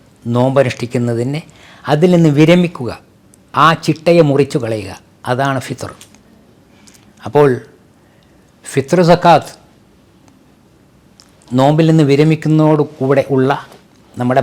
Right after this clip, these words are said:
ബാധ്യതയായിത്തീരുന്ന ഒരു മഹത്തായ പുണ്യകർമ്മമാണ്. നേരത്തെ നമ്മൾ വിവരിച്ചതുപോലെ ദാനം ഇസ്ലാമിൻ്റെ സത്യവിശ്വാസിയുടെ നിരതമായ ശീലമാണ്. അതുകൊണ്ട് തന്നെ ഈ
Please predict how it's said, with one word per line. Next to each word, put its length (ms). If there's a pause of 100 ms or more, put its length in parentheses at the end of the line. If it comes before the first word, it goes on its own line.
ബാധ്യതയായിത്തീരുന്ന 920 (560)
ഒരു 220 (220)
മഹത്തായ 400 (100)
പുണ്യകർമ്മമാണ്. 760 (380)
നേരത്തെ 380
നമ്മൾ 140 (100)
വിവരിച്ചതുപോലെ 680 (600)
ദാനം 300 (220)
ഇസ്ലാമിൻ്റെ 720 (440)
സത്യവിശ്വാസിയുടെ 960 (920)
നിരതമായ 640 (140)
ശീലമാണ്. 460 (1120)
അതുകൊണ്ട് 420
തന്നെ 240 (960)
ഈ 20